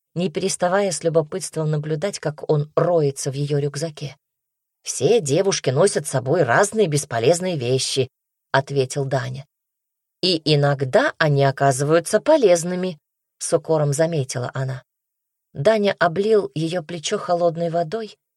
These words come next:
не успевшей нагреться за столь короткий путь, и приложил к ране салфетку. «Так, держи»,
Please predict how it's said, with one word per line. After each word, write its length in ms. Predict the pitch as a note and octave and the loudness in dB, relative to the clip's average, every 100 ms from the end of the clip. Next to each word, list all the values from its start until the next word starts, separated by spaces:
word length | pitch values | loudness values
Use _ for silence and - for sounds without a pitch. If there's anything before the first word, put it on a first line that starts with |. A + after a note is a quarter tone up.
| - | -6
не 160 | D#3+ | -2
успевшей 600 | F#3 - - A3+ - - | -2 -4 -4 -4 -2 -2
нагреться 520 | C#3+ D3+ D#3+ E3+ - C#3 | 0 0 -2 -6 -4 -2
за 120 | D3 | -2
столь 260 | D3 D3 | 0 -2
короткий 480 | C#3 D#3+ D3+ D3+ F3+ | 0 -2 -2 -4 -10
путь, 380 | D3+ D#3+ C#3+ - _ _ _ - | -10 -8 -6 -8 _ _ _ -6
и 80 | E3+ | -4
приложил 540 | F3+ F3 F#3 F3 B3 | 2 2 2 0 -2
к 80 | - | 0
ране 260 | G3 G3 | 0 0
салфетку. 800 | F#3 F3+ F3 - D#3 - - - - _ _ _ _ _ _ - | -2 0 0 -2 -6 -8 -10 -18 -20 _ _ _ _ _ _ 0
«Так, 280 | F3+ D3+ B2 | 2 2 2
держи», 440 | C3 B2+ D#3 G#3 | 0 2 0 0